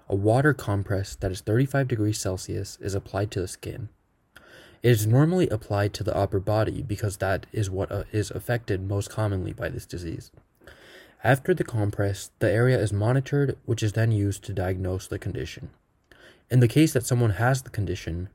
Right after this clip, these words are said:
they should usually have a reaction within fifteen minutes of the compress. There is not any definitive cure for the disease yet,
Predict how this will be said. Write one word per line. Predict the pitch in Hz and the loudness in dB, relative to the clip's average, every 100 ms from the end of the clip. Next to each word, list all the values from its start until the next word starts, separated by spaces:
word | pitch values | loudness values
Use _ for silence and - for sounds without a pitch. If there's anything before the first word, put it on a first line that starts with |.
| - - - | -20 -20 0
they | 117 | 2
should | 113 113 | 4 6
usually | 123 139 131 117 | 6 8 6 4
have | 101 104 113 - | 2 2 0 0
a | 110 | 0
reaction | 104 98 107 - 113 104 | 2 2 0 -2 -2 0
within | 101 101 95 | 0 0 -2
fifteen | - 113 110 120 104 | 0 -2 0 -2 0
minutes | 98 98 92 - | 0 -2 -4 -6
of | 95 | -6
the | - | -6
compress. | - 85 87 - 104 - - _ _ _ _ - _ - - - - _ | -6 -8 -8 -10 -14 -16 -20 _ _ _ _ -20 _ -20 -20 -20 -20 _
There | - | 6
is | 120 120 | 6 8
not | 170 180 | 6 4
any | - 131 127 | 4 6 6
definitive | 117 110 - 120 120 110 | 4 2 2 2 2 -2
cure | - 113 104 | 0 2 2
for | - 107 | 4 2
the | 104 | 2
disease | - 87 90 82 | 0 -6 -6 -6
yet, | 87 87 | -8 -8